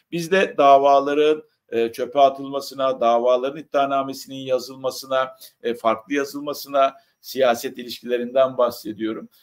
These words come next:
E, veya geçmişteki yargılamaların yeni deliller bulduk denilerek başka bir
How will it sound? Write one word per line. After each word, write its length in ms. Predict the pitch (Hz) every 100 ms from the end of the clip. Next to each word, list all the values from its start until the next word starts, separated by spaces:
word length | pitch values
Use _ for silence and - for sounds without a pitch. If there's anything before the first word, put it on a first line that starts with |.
| _
E, 180 | - 110
veya 260 | 151 151 156
geçmişteki 800 | - 147 143 147 135 - 151 170
yargılamaların 840 | 165 139 123 127 123 117 117 151
yeni 300 | 147 143 156
deliller 440 | 135 123 120 117 135
bulduk 280 | 139 143
denilerek 400 | 120 117 165 190
başka 320 | - - 170 156
bir 180 | 160